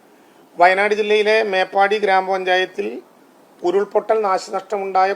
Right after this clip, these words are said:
കുടുംബങ്ങൾക്ക് നൽകിയിരുന്ന താൽക്കാലിക താമസത്തിനുള്ള വാടക, മരണപ്പെട്ടയാളുടെ നിയമപരമായ അവകാശികൾക്ക് എസ് ടി ആർ എഫിൽ നിന്ന് പുറമെ സി എം ഡി ആർ എഫിൽ നിന്ന് കൊടുക്കുന്ന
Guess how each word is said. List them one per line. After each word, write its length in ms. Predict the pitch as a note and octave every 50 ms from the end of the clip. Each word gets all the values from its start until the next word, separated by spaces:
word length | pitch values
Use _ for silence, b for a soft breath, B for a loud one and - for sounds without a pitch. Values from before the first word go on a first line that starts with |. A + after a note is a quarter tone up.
| -
കുടുംബങ്ങൾക്ക് 640 | - E3+ D#3+ E3+ E3+ E3+ E3+ F3 E3 E3 - D3 A2+ G2+ - - _ _ _ - - _ _ _ _ _ E3 F3
നൽകിയിരുന്ന 580 | F3+ F#3 F3+ F3 G#3 G#3 G#3 G3+ G3 F#3+ G3 G3+ G#3+ C4+ - - _ _ _ _ _ -
താൽക്കാലിക 500 | E3+ F3 F3 - - F#3+ F#3+ G3 G3 G3+ G3 F#3+
താമസത്തിനുള്ള 600 | F#3+ F#3 F3+ F3 - E3+ - F#3 F3+ F3+ F3 E3+ E3 D#3+
വാടക, 280 | D#3 D#3 D3+ D3+ D3+ D#3+ F3 - - - _ _ _ _ _ _ _ - _ _ _ _ _ - E3+ F3
മരണപ്പെട്ടയാളുടെ 880 | F3+ F3+ F3+ G3 G3 G#3 G#3+ - - G#3 G3+ G3 F#3+ F#3 F#3+ F#3 G3 G3+ G3+
നിയമപരമായ 560 | F3+ F3 F3+ F3+ F#3 F#3 G3 F#3+ G3 G3 G3 G3 F#3+
അവകാശികൾക്ക് 720 | F#3 F#3 F3 F3+ F3+ E3+ - - E3+ F3 E3+ - - F3+ F#3+ A3 C4 F4 - - _ _ _ _ _ _ _ _ - - E3
എസ് 160 | D#3+ - -
ടി 80 | G3 G3+ G3+ G3+
ആർ 60 | G3 G3+
എഫിൽ 180 | G3 - G3+ G3+ G3+
നിന്ന് 180 | G3+ G3+ G#3 A3 G#3 G3+
പുറമെ 340 | F#3 F3+ F3+ F3+ F#3+ G3+ G#3+ - A#4 - - _ - - _ _ - - - -
സി 140 | - - F#3 F#3
എം 80 | G3 G3 F#3+
ഡി 60 | G3+ G#3 G3
ആർ 80 | G3 G3
എഫിൽ 180 | G3 - - G3 G3
നിന്ന് 160 | G3+ G3 G3 F#3+
കൊടുക്കുന്ന 380 | F#3+ F3+ E3+ F3+ F3+ F3 F3+